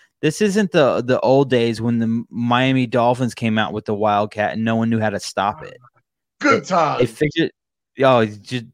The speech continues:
Speaker 1: did that just give you all the feels right there? It's
Speaker 2: Yeah,
Speaker 1: like, man,
Speaker 2: good
Speaker 1: that,
Speaker 2: time.
Speaker 1: that was sweet. I remember that. But, uh, yeah, it's just, uh,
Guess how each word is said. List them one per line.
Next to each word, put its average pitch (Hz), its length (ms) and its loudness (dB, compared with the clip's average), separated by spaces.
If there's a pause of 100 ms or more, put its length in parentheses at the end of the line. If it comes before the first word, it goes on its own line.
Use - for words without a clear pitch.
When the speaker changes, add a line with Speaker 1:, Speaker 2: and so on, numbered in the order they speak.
Speaker 1:
did 123 160 -4
that 170 160 6
just 156 240 -4
give 147 160 0
you 139 100 2
all 127 180 4
the 127 120 -2
feels 123 680 -2
right 127 260 -2
there? 139 440 -4
It's 180 120 -10
Speaker 2:
Yeah, 190 140 0
Speaker 1:
like, 107 180 -4
man, 110 280 -4
Speaker 2:
good 127 180 0
Speaker 1:
that, 131 80 -14 (100)
Speaker 2:
time. 156 120 0 (220)
Speaker 1:
that 139 100 2
was 123 240 0
sweet. 151 420 2
I 127 120 4
remember 135 400 2
that. 101 280 -2 (380)
But, 127 240 4
uh, 113 460 4 (380)
yeah, 175 280 4
it's 131 240 0
just, 175 260 0
uh, 123 520 2